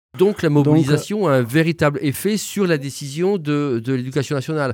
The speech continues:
Speaker 2: Oui.
Speaker 1: Ce qui signifie que c'est aux, aux parents de montrer, et, et aux élus, de montrer leur volonté de maintenir cette classe, c'est ça ?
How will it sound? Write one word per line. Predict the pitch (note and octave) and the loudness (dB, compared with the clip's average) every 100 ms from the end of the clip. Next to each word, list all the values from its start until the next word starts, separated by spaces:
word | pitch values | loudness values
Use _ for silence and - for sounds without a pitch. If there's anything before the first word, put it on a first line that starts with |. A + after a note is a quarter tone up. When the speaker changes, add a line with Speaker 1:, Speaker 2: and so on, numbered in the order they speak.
| - | -2
Speaker 2:
Oui. | E3+ E3+ | -2 -2
Speaker 1:
Ce | |
qui | D#3 | -4
signifie | C3+ D#3 G#3 | -4 -4 -4
que | - E3+ | 0 0
c'est | - D#3 | 2 -2
aux, | D3+ - - | -2 -4 -4
aux | D3 | -2
parents | - E3+ D3+ G3 | 2 2 4 2
de | E3+ | 0
montrer, | D3 D3+ D3 D#3 F3 E3+ | 0 -2 -4 -2 0 0
et, | - A#2+ A#2 | 0 0 2
et | B2+ | 2
aux | A2+ | 2
élus, | A#2 D#3+ G#3+ _ _ - | 0 0 -2 _ _ -6
de | B2+ | -2
montrer | A#2+ A#2 - F#3+ | -2 -2 0 2
leur | D#3+ C#3 C3 | 2 2 0
volonté | A2+ C3+ C3 B2 G3+ | 0 -2 -2 -2 -4
de | C#3+ | -2
maintenir | G#2+ A#2+ B2+ C#3 | -2 0 -2 -4
cette | - D#3+ | -4 -6
classe, | - A2+ | -6 -6
c'est | C3 | -6
ça ? | - G#2+ | -6 -8